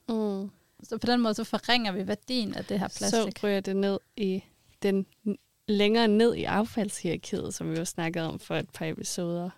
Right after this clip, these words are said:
Speaker 2: Ja.
Speaker 1: i stedet for det
Speaker 2: Ja, i
Speaker 1: bare
Speaker 2: anden
Speaker 1: genanvendelse.
Speaker 2: episode. Ja, og det er bare det her med, at vi er s-,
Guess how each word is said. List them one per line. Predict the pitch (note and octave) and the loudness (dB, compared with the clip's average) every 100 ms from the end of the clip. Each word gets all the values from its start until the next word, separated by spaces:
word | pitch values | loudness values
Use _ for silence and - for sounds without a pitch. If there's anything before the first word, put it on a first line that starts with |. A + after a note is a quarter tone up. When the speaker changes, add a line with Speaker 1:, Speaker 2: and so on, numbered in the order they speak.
| _ | _
Speaker 2:
Ja. | A3+ G#3+ G3+ | 0 0 0
Speaker 1:
i | |
stedet | - - G#3 G3+ | -8 -6 -6 -6
for | - | -2
det | A3 | 0
Speaker 2:
Ja, | |
i | |
Speaker 1:
bare | G#3 | 2
Speaker 2:
anden | A3 G#3+ | 0 0
Speaker 1:
genanvendelse. | A3 G3 F#3+ F3 A3+ A3+ | 0 0 -2 -4 -4 -4
Speaker 2:
episode. | A3 _ _ _ _ _ - | -6 _ _ _ _ _ -2
Ja, | A3 G#3 G3+ | 2 2 0
og | A#3 | 0
det | G#3+ | 2
er | G#3+ - _ _ _ _ | 0 -2 _ _ _ _
bare | A#3 A3 - | 2 2 2
det | A#3+ | 0
her | G#3+ | 2
med, | G#3 | 2
at | G3 | 0
vi | A3 | 0
er | G#3 | -2
s-, | - | -2